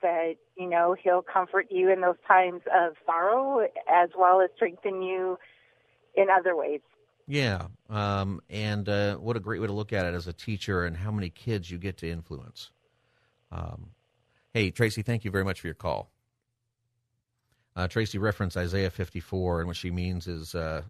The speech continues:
Speaker 2: it begins in verse one, "Sing, barren woman, you who never bore a child, burst into song, shout for joy, you who are never in labor, because more are the children of the desolate woman than of her who has a husband, says the Lord." And, uh,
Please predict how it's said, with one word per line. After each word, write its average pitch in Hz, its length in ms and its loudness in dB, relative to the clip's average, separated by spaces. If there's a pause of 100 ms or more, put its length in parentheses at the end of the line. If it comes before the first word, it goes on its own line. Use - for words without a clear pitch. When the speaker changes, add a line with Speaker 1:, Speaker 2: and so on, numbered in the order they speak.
Speaker 2:
it 87 120 -18
begins 90 380 -8
in 82 80 -12
verse 87 220 -8
one, 95 160 -6
"Sing, 139 340 -2
barren 107 360 2
woman, 98 460 -2
you 98 280 -4
who 101 120 -6
never 92 300 -4
bore 104 300 -4
a 104 40 -2
child, 69 460 -8
burst 101 300 -6
into 87 180 -10
song, 80 400 -8
shout 80 340 -8
for 80 120 -12
joy, 82 420 -8 (380)
you 98 220 -2
who 98 120 0
are 92 60 2
never 90 300 -4
in 101 60 -4
labor, 82 320 -6
because 82 360 -8
more 98 320 -2
are 110 60 -2
the 80 100 -8
children 98 360 -6
of 80 80 -8
the 78 80 -12
desolate 82 400 -8
woman 76 360 -12 (400)
than 87 100 -8
of 82 100 -6
her 87 300 -4 (140)
who 85 280 -6
has 101 280 -4
a 87 60 -6
husband, 80 380 -8
says 80 300 -8
the 71 80 -14
Lord." - 400 -16 (1120)
And, 92 540 -4
uh, 85 280 -4